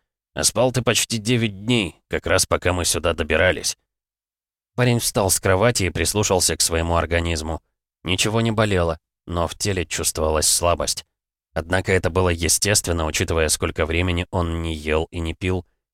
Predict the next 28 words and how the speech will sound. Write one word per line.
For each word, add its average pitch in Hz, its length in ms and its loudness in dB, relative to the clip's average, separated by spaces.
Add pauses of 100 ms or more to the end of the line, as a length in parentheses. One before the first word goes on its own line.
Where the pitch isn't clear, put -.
(220)
Обычный 131 440 2
человек 117 420 2
на 113 140 2
его 104 160 4
месте, 117 320 0
скорее 98 340 0
всего, 98 360 0
был 90 180 -2
бы 87 140 -2
уже 85 240 -2
трупом. - 500 -4 (720)
Медленно, 113 560 0
шаг 110 300 0
за 90 160 0
шагом, 101 440 0
он 101 180 -6
подошёл 92 440 0
к - 80 -6
окну 107 380 0 (260)
и 95 80 -8
посмотрел 113 580 2
на 107 160 2
огромную 110 460 2
гору, 113 340 2
которая 95 440 2
буквально 98 460 -2
закрывала 90 480 0
небо. 92 440 -4